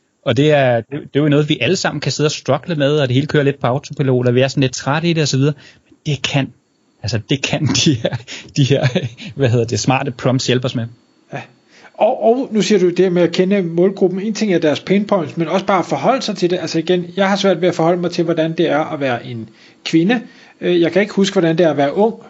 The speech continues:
Speaker 2: Øh, jeg har heldigvis ikke prøvet at være rigtig gammel endnu, men, men det kan den jo hjælpe mig til at, at adressere, øh, på en eller anden måde,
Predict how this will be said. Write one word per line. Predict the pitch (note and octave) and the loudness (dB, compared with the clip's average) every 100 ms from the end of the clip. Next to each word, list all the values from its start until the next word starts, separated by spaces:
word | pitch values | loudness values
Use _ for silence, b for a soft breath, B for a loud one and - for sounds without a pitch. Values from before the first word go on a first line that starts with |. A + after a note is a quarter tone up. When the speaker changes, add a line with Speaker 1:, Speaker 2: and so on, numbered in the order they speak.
| F#3+ | -6
Speaker 2:
Øh, | E3+ D#3 | -2 0
jeg | D3 | 2
har | D3 | 2
heldigvis | E3+ E3+ F3+ | 0 0 -2
ikke | F3 | -2
prøvet | - F3 | 0 2
at | |
være | D3 C3 | 2 0
rigtig | F3 G3+ | 0 0
gammel | D#3+ D#3 F#3 | 0 0 0
endnu, | F3+ F3+ F#3+ B B - | 2 2 0 B B -6
men, | F3 F3+ | -4 -4
men | F3 F#3+ | -4 -2
det | |
kan | A#3+ | 2
den | A3 A3 | 2 2
jo | |
hjælpe | G3 F#3 G3 | 0 0 2
mig | A3 | 0
til | - | 0
at, | G3+ E3+ D3+ - - b b b b b _ - | -2 0 0 -2 -20 b b b b b _ -2
at | F#3 | 2
adressere, | F#3 E3+ D#3 - G3+ F3+ F#3 - _ _ _ - - - | 2 2 0 2 0 0 -2 -4 _ _ _ -20 -20 -4
øh, | D#3+ D#3 | -2 2
på | F#3 | 2
en | |
eller | E3 E3 | 2 2
anden | E3+ | 4
måde, | D#3 E3 | 4 4